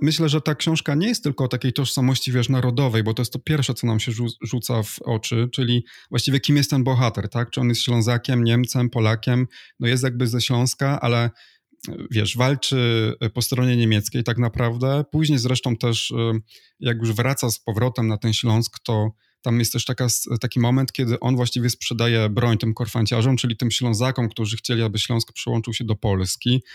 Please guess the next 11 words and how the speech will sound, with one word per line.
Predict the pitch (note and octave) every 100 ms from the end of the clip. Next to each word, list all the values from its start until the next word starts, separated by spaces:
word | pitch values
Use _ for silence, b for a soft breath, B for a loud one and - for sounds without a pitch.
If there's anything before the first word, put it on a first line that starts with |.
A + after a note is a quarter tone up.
| B B
Gdzieś | A#2 A#2 C3+
tam | C3+
jest | C3 -
wspominany | - - C3 B2+ B2 C3 B2+
jego | A#2+ A2+
kolega | - A#2+ B2+ A#2 A2+ G#2 G2 _ _ C3+
ze | G#2+ A2+
studiów | - B2+ A2+ A2+
w | G#2+
Breslau, | G#2 A2 G#2 A2+ G#2+ A#2+
który, | - - - A2+ A2+